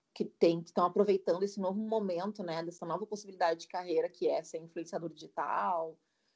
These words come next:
de ser formador de opinião de alguma forma, mas é muito importante as pessoas saberem diferenciar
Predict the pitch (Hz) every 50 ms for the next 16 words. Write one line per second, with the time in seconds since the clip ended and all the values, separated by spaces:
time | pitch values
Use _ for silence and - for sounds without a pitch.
0 | - - - - 175 175 - - 196 196 208 185 190 180 180 190 180 190 190 190
1 | - 202 185 165 160 175 185 185 185 170 175 170 170 165 - - - 170 160 170
2 | 185 190 185 196 185 190 220 233 330 320 339 302 294 - 226 220 226 - 240 -
3 | - 214 196 - 202 196 202 - 226 202 185 185 180 202 240 254 - - 262 220
4 | 208 208 202 - - 185 156 151 170 208 226